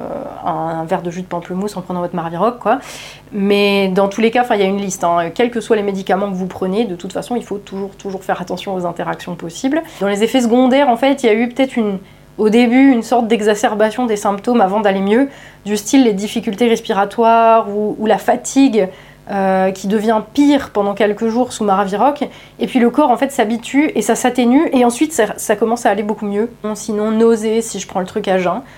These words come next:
euh, ce qui m'a un peu embêtée parce que, parce que jeûne intermittent, donc, euh, donc voilà. Mais je, je vis avec, enfin les nausées durent pas très longtemps, donc, euh, je fais quand même mon jeûne intermittent et, et voilà. Euh, non, le seul gros effet secondaire,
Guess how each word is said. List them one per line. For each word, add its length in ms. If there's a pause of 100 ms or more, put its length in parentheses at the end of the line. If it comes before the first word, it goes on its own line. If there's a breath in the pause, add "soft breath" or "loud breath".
(280 loud breath)
euh, 220
ce 100
qui 80
m'a 120
un 80
peu 120
embêtée 400
parce 180
que, 880
parce 140
que 140
jeûne 220
intermittent, 400
donc, 580
euh, 480
donc 180
voilà. 380
Mais 360
je, 200
je 140
vis 200
avec, 280
enfin 140
les 100
nausées 240
durent 180
pas 140
très 180
longtemps, 540
donc, 260
euh, 60
je 100
fais 80
quand 140
même 100
mon 140
jeûne 160
intermittent 420
et, 720
et 60
voilà. 140 (760 loud breath)
Euh, 440
non, 320
le 240
seul 720 (200)
gros 300
effet 340
secondaire, 680